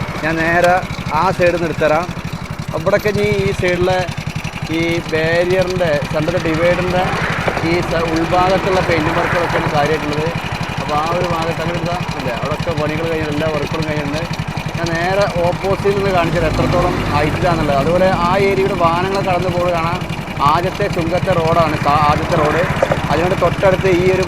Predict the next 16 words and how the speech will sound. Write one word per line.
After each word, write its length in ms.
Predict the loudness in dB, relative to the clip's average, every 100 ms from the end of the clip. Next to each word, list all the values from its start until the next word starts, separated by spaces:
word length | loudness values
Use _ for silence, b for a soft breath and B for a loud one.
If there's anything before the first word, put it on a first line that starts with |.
| 2
ഭാഗത്തേക്കാണ്, 560 | 2 2 0 2 2 0
അവിടെ 100 | 0
നിന്ന് 120 | 0
ഇങ്ങോട്ട് 300 | 0 0 0 0 -2 -4 -4 -4 -4 -2
വ-, 120 | 0 2 2 2
ഇടത് 220 | 2 2 2
ഭാഗത്തേക്കാണ്, 640 | 2 2 2 2 2 0 0 -2 -4 -4 -4 -4 -2
ഏ, 40 | 0 0 0
പുതിയ 180 | 0 2 2
പാലത്തിൻ്റെ 480 | 2 2 0 0 0 0 -2
വർക്കുകൾ. 320 | 0 0 -2 -2 -4 -4
അപ്പോൾ 160 | -2 2 4 4
ആ 20 | 4
റോഡിൻ്റെ 320 | 4 2 2 4
ഹൈറ്റിന് 320 | 4 2 0
തന്നെയാണ് 320 | 2 2 2